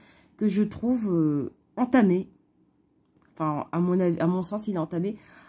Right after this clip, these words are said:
À moins que vous n'avez pas les bons contenants par rapport à la contenance qu'ils voulaient nous donner, mais ce produit-là est quelque peu décevant.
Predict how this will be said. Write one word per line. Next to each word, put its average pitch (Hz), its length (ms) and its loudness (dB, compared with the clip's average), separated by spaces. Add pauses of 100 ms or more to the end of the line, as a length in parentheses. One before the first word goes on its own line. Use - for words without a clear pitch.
À 185 100 2
moins 220 120 6
que 240 40 6
vous 226 60 0
n'avez 202 140 2
pas 220 140 0
les 233 100 4
bons 214 160 2
contenants 214 400 0
par 226 120 -2
rapport 180 300 0
à 190 60 0
la 170 120 2
contenance 185 460 -6
qu'ils 190 120 -6
voulaient 180 160 0
nous 185 120 2
donner, 175 340 2
mais 156 760 -2 (600)
ce 185 120 -6
produit-là 190 400 -2
est 226 40 0
quelque 220 240 -2
peu 220 340 -4
décevant. 185 500 -4